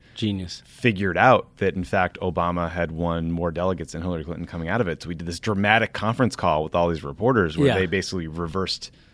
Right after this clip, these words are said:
Speaker 2: all their stories in the course of this half-hour conference
Speaker 1: And w-,
Speaker 2: call.
Speaker 1: we, you were in headquarters, right?
Speaker 2: Yeah,
Speaker 1: At that
Speaker 2: yeah.
Speaker 1: point, you were back from
Speaker 2: We were
Speaker 1: Iowa.
Speaker 2: cheering.
Speaker 1: And, and so it was this kind of weird swing of emotions where it's like, "Ah, we didn't quite win. Everybody's kinda sad." And then it's like,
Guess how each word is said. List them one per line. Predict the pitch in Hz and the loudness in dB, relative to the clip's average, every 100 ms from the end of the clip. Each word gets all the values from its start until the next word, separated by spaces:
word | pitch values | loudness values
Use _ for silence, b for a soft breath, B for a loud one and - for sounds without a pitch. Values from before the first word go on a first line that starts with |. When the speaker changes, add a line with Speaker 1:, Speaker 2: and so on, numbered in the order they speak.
| b - | b 6
Speaker 2:
all | 117 139 | 8 8
their | 127 110 | 6 4
stories | - 117 90 78 - - | 4 4 4 -2 -8 -8
in | 90 | -6
the | |
course | 85 92 85 - | -4 -6 -6 -6
of | 85 | -8
this | 80 | -8
half-hour | - 82 87 80 | -8 -6 -6 -6
conference | - 139 | -2 2
Speaker 1:
And | 156 | 4
w-, | 175 | 6
Speaker 2:
call. | 147 | 6
Speaker 1:
we, | 156 | 6
you | 151 | 8
were | 190 | 8
in | 139 | 8
headquarters, | 151 - 101 85 104 | 6 2 -2 -2 2
right? | |
Speaker 2:
Yeah, | 95 | 4
Speaker 1:
At | 92 | 4
that | 117 | 2
Speaker 2:
yeah. | 135 | 4
Speaker 1:
point, | 127 | 4
you | |
were | 113 | 6
back | 123 117 | 4 4
from | 113 | 4
Speaker 2:
We | |
were | 113 131 | 6 8
Speaker 1:
Iowa. | 143 | 8
Speaker 2:
cheering. | 104 82 127 | 6 2 0
Speaker 1:
And, | 123 | 0
and | 135 123 | 0 2
so | 139 123 120 - B B - | 6 6 6 0 B B 2
it | |
was | 139 | 4
this | 135 - | 4 4
kind | 143 | 4
of | |
weird | 120 160 156 | 8 8 8
swing | - 139 | 6 6
of | |
emotions | 131 147 135 113 | 8 6 4 0
where | |
it's | 107 | -2
like, | 117 - | -4 -6
"Ah, | 127 127 123 120 | -6 -4 -6 -4
we | 120 | -2
didn't | 120 131 | 0 0
quite | 135 127 | 4 4
win. | 113 120 113 | 4 4 4
Everybody's | 110 107 | 2 0
kinda | 110 | -4
sad." | 101 117 107 107 104 | -2 2 4 4 2
And | 123 | 2
then | 123 123 | 2 2
it's | 117 | 2
like, | 113 | -2